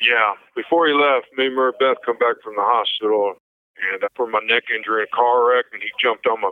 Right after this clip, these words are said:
back and strangling me out. And she come out the door screaming, hollering, he sucker punching me, and he said, "You guys did this to me, and I'm gonna fuck your life up. I'm gonna kill you when I get out of prison."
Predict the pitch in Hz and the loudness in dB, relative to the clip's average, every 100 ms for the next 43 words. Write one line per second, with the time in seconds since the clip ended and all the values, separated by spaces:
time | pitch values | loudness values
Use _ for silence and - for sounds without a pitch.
0 | 95 110 110 95 - - 120 117 107 104 | 0 0 -2 -4 -6 -2 -2 0 -2 -2
1 | 104 113 113 95 - _ _ 92 92 92 | 0 2 2 0 -6 _ _ -8 -4 -4
2 | 92 - 113 107 98 98 - 110 110 - | -4 -4 -4 -2 -2 -6 -4 0 0 -2
3 | - 117 107 95 104 107 110 107 104 104 | -4 -4 -4 -2 2 2 2 -2 -4 -6
4 | - 110 107 - 107 104 107 107 110 107 | -2 -2 -2 -4 -4 -2 -6 -6 -4 -4
5 | - 110 107 _ _ - - 107 104 - | -2 -2 -2 _ _ -10 -2 0 0 -2
6 | 110 110 107 92 - 95 95 95 92 - | -4 -2 -2 -4 -8 -8 -6 -6 -10 -16
7 | 101 101 92 82 _ _ 104 - - 90 | -14 -14 -14 -20 _ _ -4 -4 -8 -4
8 | 92 95 - 101 107 101 90 - 104 98 | -4 -4 -6 -4 -6 -6 -6 -4 -2 -4
9 | 95 95 95 98 98 90 - 104 95 - | -6 -6 -2 0 0 -2 -4 -4 -4 -8